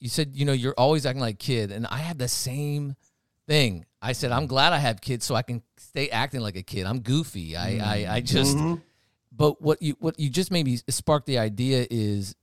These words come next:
Speaker 1: the kid in you
Speaker 2: Mm-hmm.
Speaker 1: also leads to the imagination,
Speaker 2: Yeah.
Speaker 1: right? Kids are the ones who can solve problems with their imagination. And so when you think about your professional career,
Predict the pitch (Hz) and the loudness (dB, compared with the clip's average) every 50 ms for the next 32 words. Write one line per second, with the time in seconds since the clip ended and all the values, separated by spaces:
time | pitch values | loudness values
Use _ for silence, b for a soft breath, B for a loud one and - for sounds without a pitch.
0 | _ - 117 110 - - - 175 175 180 165 135 113 101 90 82 80 80 98 120 | _ -14 -14 -8 -2 2 4 4 4 4 2 2 0 0 -2 -4 -6 -8 -10 -12
1 | - _ _ _ _ _ _ 117 107 98 95 101 135 160 254 269 - - - 190 | -16 _ _ _ _ _ _ -14 -10 -8 -4 -2 0 0 0 0 0 2 4 4
2 | 170 151 143 131 117 127 151 165 170 160 139 117 - - - - 139 123 120 117 | 6 6 4 2 2 0 0 0 0 -2 -2 -4 -6 -6 -2 0 2 2 2 2
3 | 117 117 110 120 117 113 110 107 107 113 - 110 107 107 104 113 123 120 - - | 0 0 0 0 0 0 0 0 0 -2 -2 -4 -4 -2 -2 -2 -2 -2 -4 -6
4 | 95 85 78 - - - _ _ _ _ - 107 107 - 85 - - 127 131 - | -8 -8 -10 -12 -16 -20 _ _ _ _ -20 -20 -20 -20 -12 -4 -4 -4 -2 0
5 | - 196 202 202 208 190 160 131 - - 131 123 123 120 120 127 127 127 127 127 | 2 4 6 6 4 4 2 -2 -2 0 0 2 2 2 2 2 2 2 0 0
6 | 117 - - 131 123 - - 113 107 - - 123 117 120 117 - - - 139 139 | -2 -4 -2 -4 -2 -2 -2 -4 -2 0 2 2 2 2 0 -2 -6 -4 0 0
7 | 151 151 139 127 120 110 110 110 107 - 117 110 107 107 110 110 113 104 110 101 | 0 2 0 -2 -2 -2 -2 -4 -2 -2 -2 0 0 0 0 -2 -2 -4 -4 -4
8 | 101 107 120 135 127 - - 104 85 80 80 82 - _ _ _ _ _ _ _ | -4 -2 -2 -4 -4 -4 -4 -4 -6 -6 -8 -10 -14 _ _ _ _ _ _ _
9 | - - 156 135 135 127 123 - - 185 196 190 170 135 139 127 120 120 113 104 | -2 0 2 2 4 2 0 0 0 -2 0 0 0 2 2 0 2 0 0 0
10 | - 104 - _ - - 214 214 - - 135 120 110 - - 120 110 139 180 175 | 0 -2 -2 _ -4 -4 -2 -2 -2 -2 -2 -2 -2 -2 -4 -2 0 2 2 4
11 | 147 123 113 104 98 95 95 | 2 2 0 0 -2 -4 -6